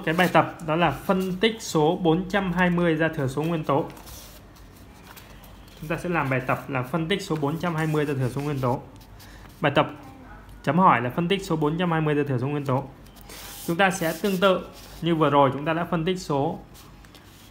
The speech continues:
ba trăm ra thừa số nguyên tố thì ta sẽ viết số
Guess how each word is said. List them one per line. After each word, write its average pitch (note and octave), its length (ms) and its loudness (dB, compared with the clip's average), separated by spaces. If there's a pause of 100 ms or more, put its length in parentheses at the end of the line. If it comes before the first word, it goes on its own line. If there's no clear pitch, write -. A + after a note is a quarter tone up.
(720)
ba E3+ 140 8
trăm E3 260 0
ra D#3+ 80 0
thừa C3 140 0
số B2+ 120 0
nguyên D#3 180 0
tố C#3 300 0
thì - 80 -8
ta D3+ 100 2
sẽ D#3+ 140 -4
viết F3+ 200 0
số D3+ 380 0